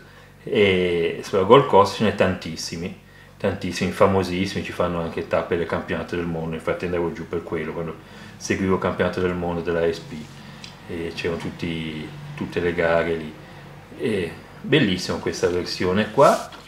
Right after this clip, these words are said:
ed è, sì, sempre lo stesso, soltanto hanno cambiato la grafica. Quindi abbiamo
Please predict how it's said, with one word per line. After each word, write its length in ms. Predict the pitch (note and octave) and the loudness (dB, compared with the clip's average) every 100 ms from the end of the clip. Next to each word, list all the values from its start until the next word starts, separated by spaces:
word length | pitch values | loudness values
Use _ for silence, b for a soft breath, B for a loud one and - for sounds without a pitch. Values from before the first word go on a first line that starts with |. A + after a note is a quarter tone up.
| - - - - - - | -4 -2 4 4 4 4
ed 100 | A#2 | 8
è, 240 | A2+ D3 | 10 8
sì, 200 | - C3+ | 6 0
sempre 300 | - F#2+ G#2+ | 2 2 6
lo 100 | A2+ | 8
stesso, 380 | C#3 - G2 F#2+ | 8 4 2 2
soltanto 320 | - F#2 F#2 | 2 2 4
hanno 160 | A#2+ A2 | 2 2
cambiato 420 | G2 F#2 F2 - | 2 2 2 2
la 100 | F2+ | 0
grafica. 500 | F2+ E2+ C#2+ - E2 | 0 -2 -4 -6 -10
Quindi 260 | - C3+ C3+ | -6 0 2
abbiamo 560 | G#2+ G#2+ A2 C3 D3+ | 4 4 4 4 0